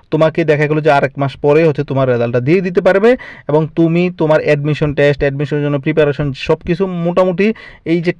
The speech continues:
টাইমটা লস হওয়া, যে চার পাঁচ মাস টাইমটা যে তোমার পরীক্ষা দেওয়ার জন্য যে লস হইতো, সেই লসটা আর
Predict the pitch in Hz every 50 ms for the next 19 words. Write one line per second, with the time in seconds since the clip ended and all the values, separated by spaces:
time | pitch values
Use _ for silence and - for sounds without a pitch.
0 | - - 185 175 180 185 180 180 - 214 202 165 147 143 147 135 - - 151 135
1 | 127 120 123 135 139 135 - 151 143 156 - - 160 - - 165 156 151 - -
2 | - 147 143 143 143 135 151 147 143 151 147 - 147 139 143 147 147 - - -
3 | - - _ - 151 147 139 135 - 151 135 135 143 147 156 160 147 160 156 156
4 | 156 143 147 135 131 131 139 143 143 - - 139 123 - 120 113 - - - 151
5 | 151 156 143 131 123 123 120 - - - 101 - - 131 117